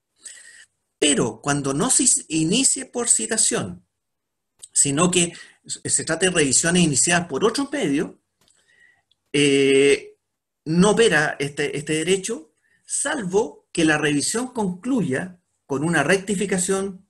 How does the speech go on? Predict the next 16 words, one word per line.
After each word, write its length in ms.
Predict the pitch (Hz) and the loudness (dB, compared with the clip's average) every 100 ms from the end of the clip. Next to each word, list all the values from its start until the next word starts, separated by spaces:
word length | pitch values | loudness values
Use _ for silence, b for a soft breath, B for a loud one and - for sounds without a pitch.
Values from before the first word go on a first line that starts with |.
| _ - | _ -2
giro, 380 | 190 190 196 | 2 4 2
liquidación 920 | 185 143 139 139 123 - 185 190 226 - B B B | 0 -4 -2 0 -2 0 0 0 -2 -6 B B B
o 120 | 165 | -2
certificación 800 | 170 226 226 190 202 185 - 196 | 0 0 -2 -8 -4 -4 -2 0
de 80 | 185 | 0
que 80 | 165 | -2
se 100 | 147 | -6
aceptaron 400 | 151 - 165 165 | -8 -6 -2 0
los 140 | 147 | 0
hechos 180 | 151 165 | 0 -2
o 40 | |
partidas 340 | 147 123 151 147 | -2 -2 -2 -2
objeto 240 | 143 139 | -2 -4
de 60 | 135 | -2
la 80 | 117 | -4
revisión. 440 | 107 92 - | -6 -8 -10